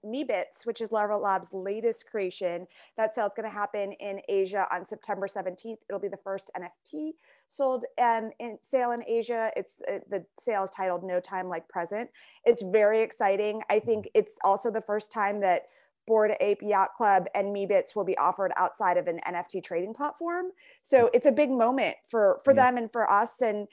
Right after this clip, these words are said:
Speaker 1: you know, we're, we're excited about that sale. Our Asia team is super excited about that sale and can't wait to see how it performs in a few weeks.
Speaker 2: That's great, man. Do, do you have to collaborate with marketplaces then when you're selling it, or,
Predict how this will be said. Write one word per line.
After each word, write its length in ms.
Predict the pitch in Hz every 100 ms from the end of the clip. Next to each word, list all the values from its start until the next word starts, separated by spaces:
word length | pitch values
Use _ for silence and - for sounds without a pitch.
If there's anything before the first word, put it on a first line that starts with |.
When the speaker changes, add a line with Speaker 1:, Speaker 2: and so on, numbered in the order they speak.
| _ _
Speaker 1:
you 80 | 240
know, 100 | 220
we're, 300 | 202 214 202
we're 100 | 220
excited 320 | 214 233 208
about 200 | 208 208
that 180 | 208 202
sale. 220 | 220 196
Our 140 | 196
Asia 260 | - 196 202
team 240 | - 214
is 120 | 196 -
super 380 | - 226 220
excited 380 | 202 - 202 190
about 220 | 190 185
that 200 | 226 175
sale 240 | - 180 175
and 100 | 180
can't 220 | - 190
wait 140 | 180
to 80 | 175
see 140 | 170 185
how 180 | 175
it 100 | 175 -
performs 400 | 170 180 165 165
in 100 | 165
a 40 |
few 160 | 170 160
weeks. 440 | 147 - - _ _ _ -
Speaker 2:
That's 160 | 101
great, 280 | - 110 113
man. 140 | 110
Do, 100 | 107 123 -
do 80 | -
you 80 | 175
have 120 | 196
to 80 | 202
collaborate 440 | 208 220 185 202 190
with 140 | 185
marketplaces 580 | 196 185 - 123 113 120
then 100 | 120
when 120 | 123
you're 80 | 120
selling 260 | 147 127
it, 40 | 113
or, 180 | 120